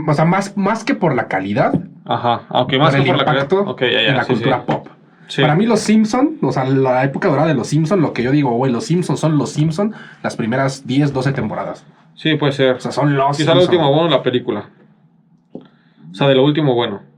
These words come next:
Speaker 2: O sea, todavía res-, rescatable.
Speaker 1: Pero
Speaker 2: Eh.
Speaker 1: es que de la última película
Speaker 2: No, sí, o sea, ya pasaron
Speaker 1: pasaron
Speaker 2: de
Speaker 1: otras
Speaker 2: las
Speaker 1: casi
Speaker 2: sí, sí,
Speaker 1: diez.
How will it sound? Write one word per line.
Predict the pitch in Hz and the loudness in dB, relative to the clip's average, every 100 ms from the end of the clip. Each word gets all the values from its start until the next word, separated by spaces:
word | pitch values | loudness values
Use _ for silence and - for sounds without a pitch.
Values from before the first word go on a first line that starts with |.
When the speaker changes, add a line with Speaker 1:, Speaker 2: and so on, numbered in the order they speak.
| _ _ | _ _
Speaker 2:
O | - | 0
sea, | 135 135 | 2 2
todavía | 151 156 139 | 2 2 0
res-, | - - | -6 -8
rescatable. | 127 113 107 110 104 92 - - - - | -8 -6 -6 -2 -2 -4 -14 -20 -20 -6
Speaker 1:
Pero | 139 135 135 135 135 135 139 143 | 0 2 4 4 4 4 4 2
Speaker 2:
Eh. | |
Speaker 1:
es | 143 | 2
que | 175 160 147 - - 139 | 0 0 0 -4 -16 -4
de | 143 | 0
la | 139 | 2
última | 139 165 151 | 2 2 2
película | 139 160 156 156 | 0 2 2 4
Speaker 2:
No, | 196 | 2
sí, | 170 196 | 4 4
o | 185 | 4
sea, | 151 | 4
ya | 160 160 | 4 4
pasaron | 165 165 170 147 - | 2 2 0 -2 -4
Speaker 1:
pasaron | 139 151 135 | -6 -2 0
Speaker 2:
de | 139 | 2
Speaker 1:
otras | 139 127 | 2 0
Speaker 2:
las | 127 | 0
Speaker 1:
casi | 127 170 | -2 -2
Speaker 2:
sí, | 120 | 0
sí, | 147 | 0
Speaker 1:
diez. | 135 - | -2 -6